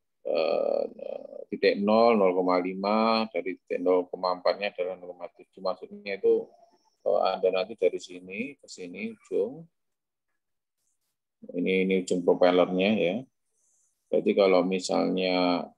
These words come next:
ambil aja nol koma lima, nol koma lima posisinya di sini nol koma lima, dari jari-jarinya ini. Nah, ini jaraknya berapa?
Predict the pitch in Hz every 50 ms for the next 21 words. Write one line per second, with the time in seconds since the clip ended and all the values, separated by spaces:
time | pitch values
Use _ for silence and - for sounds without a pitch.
0 | _ _ _ _ _ _ _ _ _ _ _ - 85 87 87 87 87 90 87 -
1 | 104 101 104 98 92 90 95 92 95 92 90 90 92 95 95 92 92 95 92 90
2 | 92 90 92 92 92 92 101 101 92 95 92 90 - 92 90 92 87 90 90 92
3 | 85 - 87 85 _ _ - - 87 87 95 95 95 101 - 92 90 90 90 87
4 | 87 87 87 85 - 90 107 131 147 _ _ _ _ _ _ _ _ _ _ _
5 | _ _ _ _ - 92 87 92 92 90 92 92 90 90 90 90 87 87 87 87
6 | - - - - - 92 87 87 - - 87 85 90 90 87 87 87 87 90 92
7 | 92 87 85 87 - 127 127 - 101 87 73 - _ _ _ _ _ _ _ _
8 | _ _ _ _ _ _ _ _ _ _ _ _ _ _ _ _ _ _ - 98
9 | 92 110 123 - - 110 110 113 110 113 104 104 104